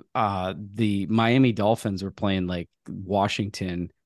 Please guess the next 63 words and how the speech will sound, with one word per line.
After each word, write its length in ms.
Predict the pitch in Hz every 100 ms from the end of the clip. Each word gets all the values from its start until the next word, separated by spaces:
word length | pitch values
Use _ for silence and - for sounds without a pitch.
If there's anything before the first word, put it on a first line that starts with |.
| _ _
and 220 | 107 110
that 120 | 110 110
was, 120 | 110
like, 120 | 110
one 160 | 107 110
of 60 |
the 60 | 95
first 340 | - 110 -
plays 240 | - 117 98
of 60 |
the 80 | 87
game 240 | 82 98
was 120 | 98 90
Tyreek 400 | 110 95 98 -
Hill 140 | 104
went 160 | 92 90
on, 100 | 90
like, 140 | 90
a 40 |
seventy-five 640 | - - 90 92 - 92 87
yard 240 | 85 85
T 200 | - 101
D 200 | 87 87
throw, 400 | 87 90 82 82
like, 260 | 82 87 85 -
and 80 | 87
I 20 |
was 140 | 87
like, 120 | 90 80
"Oh, 180 | 87 82
that's 220 | 80 104
sweet." 320 | - 85 82
That 180 | 95 92
hit, 220 | 110 95
hit 260 | 90 - 110
right 140 | 95 92
away, 220 | 92 87
and 100 | 95
then 120 | 98
the 100 | 95
Derrick 280 | 82 98 95
Henry 300 | - 101 92
one 220 | 87 85 87
hit 180 | 107 -
right 240 | 85 92
away, 300 | 87 90 92
and 80 | 95
I 40 | 87
was 140 | -
like, 140 | 98 92
"Oh, 140 | 139
this 160 | 123 147
is 100 | 101
looking 220 | 98 - 87
really 220 | 90 82
good." 360 | 110 131 87 - _ _ _ _ _
But, 180 | - 80
yeah, 180 | 104 90
that 220 | 87 95 -
Tank 300 | - 110 95
Dell 200 | - 85
one, 200 | 80 80
just 320 | 80 85 -